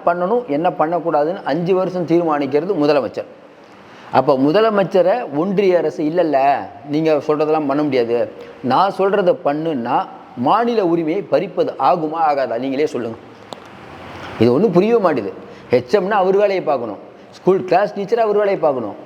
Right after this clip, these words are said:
கிளாஸ் டீச்சர்கிட்ட ஒவ்வொரு தடவையும் ஹெச் எம் சொல்றதையே கேட்டு, கேட்டு, கேட்டு, "நீ இப்படி நடத்து, அப்படி நடத்துன்னு" சொன்னா அது சரியா வருமா? இதை கூட கொஞ்சம் கூட தெரியாம இப்ப ஆளுநர் பேசுறாரு. அது மட்டும் இல்லாம, நம்ம என்ன கேக்குறோம்னா, நீங்க ஆளுநர் மாளிகையில தங்கி இருக்கிறது, நீங்க வாங்குற சம்பளம், அங்க வேலை செய்யற ஊழியர்கள் எல்லாம் தமிழக மக்கள்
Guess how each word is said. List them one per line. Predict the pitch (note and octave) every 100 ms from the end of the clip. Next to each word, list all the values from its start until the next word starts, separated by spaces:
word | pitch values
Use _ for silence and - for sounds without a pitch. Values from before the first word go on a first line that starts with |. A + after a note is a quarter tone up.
| - - -
கிளாஸ் | F#3+ G#3+ G#3
டீச்சர்கிட்ட | F3+ F3 E3
ஒவ்வொரு | E3 F#3 F#3
தடவையும் | F3+ F3 D3+
ஹெச் | G3+ E3+
எம் | E3+
சொல்றதையே | D#3+ E3 F3+ F#3+
கேட்டு, | F#3 F#3 D#3+
கேட்டு, | D#3+ F3 D#3+
கேட்டு, | E3+ E3+
"நீ | D#3
இப்படி | D#3 E3+ E3
நடத்து, | D3+ C#3 C#3
அப்படி | D3 F3
நடத்துன்னு" | E3 D3 D#3
சொன்னா | D3+ C#3+ E3
அது |
சரியா | D3+ C#3 F3+
வருமா? | C3+ C#3+ C#3+ D3 - - - - - - A2+
இதை | B2 F#3+
கூட | G3 G#3+
கொஞ்சம் | D3+ E3+ F3+
கூட | F#3
தெரியாம | D3+ D#3 D#3 D3+ E3+
இப்ப | F#3 C3+
ஆளுநர் | C#3+ D#3 B2+ A2
பேசுறாரு. | A#2 G#2+ G2 - - - - - -
அது | A2 C#3+
மட்டும் | D3 B2 G#2
இல்லாம, | G2+ F#2+ F#2 G#2 C#3 D3+ - -
நம்ம | A2+
என்ன | A#2+ E3+
கேக்குறோம்னா, | C#3+ A#2 G2+ F#2+ C3+ D3 - - - - - - C3+
நீங்க | C#3
ஆளுநர் | C3+ F#3 F3 D#3
மாளிகையில | C#3 C#3 C3
தங்கி | C3+ D3+ E3+
இருக்கிறது, | D3+ C3+ C3 C#3+
நீங்க | C3 B2
வாங்குற | C3 D#3 C#3+
சம்பளம், | C3 C3 C#3 C#3 C#3+
அங்க | C3
வேலை | A#2 D#3 D#3
செய்யற | D3
ஊழியர்கள் | B2 C#3+ D3+ C#3 B2+
எல்லாம் | A2+ C3+ D3 D#3
தமிழக | B2+ C#3+ D#3 C3
மக்கள் | A#2+ A#2+ C3+